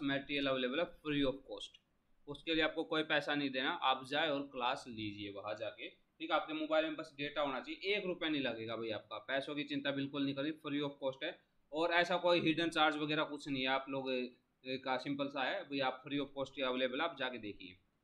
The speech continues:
अगर आप plus पे आना चाहते हो, ये बात है, अगर आप plus पे आना चाहते हो, प्लस का पे आपका जो, जैसे मैंने quantum का course करवाया, अगर आप इस तरह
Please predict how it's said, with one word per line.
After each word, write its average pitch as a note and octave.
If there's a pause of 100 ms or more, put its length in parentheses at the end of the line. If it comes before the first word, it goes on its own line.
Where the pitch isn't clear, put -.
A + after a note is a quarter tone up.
(200)
अगर G3
आप C#3+
plus F#3
पे F#3
आना C#3+
चाहते B2+
हो, A2+
ये D3+
बात C3
है, F3
अगर F#3
आप D#3
plus D3
पे D3+
आना C3
चाहते A#2
हो, A#2+ (380)
प्लस E3+
का E3+ (100)
पे F3
आपका D#3
जो, C#3+
जैसे C#3
मैंने C#3+
quantum C#3+
का D3
course C#3+
करवाया, B2
अगर C#3
आप D3
इस D3
तरह D3